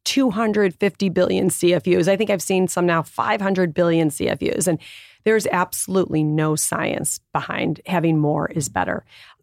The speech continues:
Many companies do this because they know that they're dying. They know that by the time they get to the intestines, they're gonna die. So they're just putting a whole bunch more in there. But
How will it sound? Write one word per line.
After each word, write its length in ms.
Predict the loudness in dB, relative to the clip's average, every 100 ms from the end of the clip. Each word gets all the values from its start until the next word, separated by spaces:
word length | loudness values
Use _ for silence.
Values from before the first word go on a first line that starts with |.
| 0
Many 260 | 2 2
companies 460 | 2 -2 0 0 0
do 100 | 0
this 160 | 0
because 280 | -2 -4 -4
they 140 | 0 0
know 200 | 2 2
that 140 | 0
they're 120 | -2
dying. 520 | -2 -4 -2 0 0
They 100 | 2
know 240 | 2 2 2
that 180 | 0 0
by 120 | -2
the 80 | -2
time 240 | -2 0
they 100 | 0
get 160 | -2 -4
to 100 | -2
the 80 |
intestines, 600 | -2 -2 -4 -2 0 0 -2 -12 -20 _
they're 160 | 0 2
gonna 200 | 2 0
die. 300 | 0 0 0
So 120 | 0
they're 80 | -2
just 200 | -2 -4
putting 200 | -2 -2
a 60 |
whole 240 | -4 -4 -2
bunch 280 | 0 -2
more 220 | 0 -2 -2
in 200 | -2 0
there. 200 | 0 -2 -8 -20 -6
But 240 | 0 0